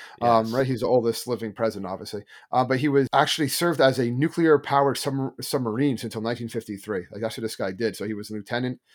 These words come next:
Speaker 1: in the Navy. Obviously, served in World War Two. Um, but he was a nuclear engineer, basically, on these su-, submarines. <laughs> Like,
Speaker 2: Yeah, nuclear
Speaker 1: that
Speaker 2: submarines. Yeah,
Speaker 1: yeah,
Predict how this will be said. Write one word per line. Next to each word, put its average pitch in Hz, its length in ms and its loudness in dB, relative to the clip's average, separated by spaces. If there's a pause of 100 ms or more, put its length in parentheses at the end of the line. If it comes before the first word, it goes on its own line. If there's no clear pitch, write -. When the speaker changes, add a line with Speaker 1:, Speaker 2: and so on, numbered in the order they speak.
(320)
Speaker 1:
in 120 80 -4
the 120 80 -2
Navy. 113 260 0
Obviously, 107 240 -2
served 113 240 -4
in 120 80 -6
World 117 160 -2
War 117 120 -4
Two. 110 320 -6 (540)
Um, 104 500 -4 (1500)
but - 160 -10
he 156 100 -4
was 147 140 -2
a 143 40 6
nuclear 147 300 2
engineer, 127 500 0
basically, 104 540 -4
on 117 300 -4
these 107 280 -6
su-, - 200 -10
submarines. 113 720 -6 (180)
<laughs> - 0 - (160)
Like, 135 160 -6
Speaker 2:
Yeah, 143 140 0
nuclear 127 340 0
Speaker 1:
that - 60 -8
Speaker 2:
submarines. 98 500 -8
Yeah, 110 160 -6
Speaker 1:
yeah, 143 140 2